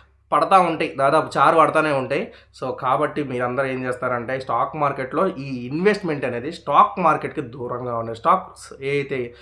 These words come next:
షేర్లు కొంటారో షేర్లు కొనేటి దూరంగా ఉండండి. మ్యూచువల్ ఫండ్స్ అంటారా, ఇంకా ఈ పెద్ద పెద్ద వాళ్ళు పెద్ద పెద్ద హెచ్డిఎఫ్సి బ్యాంకుల్లో లేకపోతే ఎయిర్టెల్లో లేకపోతే ఐటీసీ ఇలాంటి పెడతారు కదండి, ఐటీ, ఐటీ మార్కెట్లో అన్నీ కూడా పెడతా ఉంటారు కాబట్టి కొంచెం అవి పడినా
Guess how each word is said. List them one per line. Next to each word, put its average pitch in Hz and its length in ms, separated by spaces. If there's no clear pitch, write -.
షేర్లు 147 340
కొంటారో 123 380
షేర్లు 190 360
కొనేటి 139 320
దూరంగా 123 400
ఉండండి. 113 260
మ్యూచువల్ 185 260
ఫండ్స్ 220 220
అంటారా, 180 560
ఇంకా 139 200
ఈ 135 400
పెద్ద 131 260
పెద్ద 156 180
వాళ్ళు 156 280
పెద్ద 147 280
పెద్ద 147 160
హెచ్డిఎఫ్సి 147 580
బ్యాంకుల్లో 139 480
లేకపోతే 139 500
ఎయిర్టెల్లో 135 680
లేకపోతే 135 260
ఐటీసీ 139 540
ఇలాంటి 147 300
పెడతారు 143 380
కదండి, 135 320
ఐటీ, 131 300
ఐటీ 131 280
మార్కెట్లో 135 440
అన్నీ 131 160
కూడా 143 160
పెడతా 131 260
ఉంటారు 131 280
కాబట్టి 127 320
కొంచెం 143 400
అవి 147 140
పడినా 160 600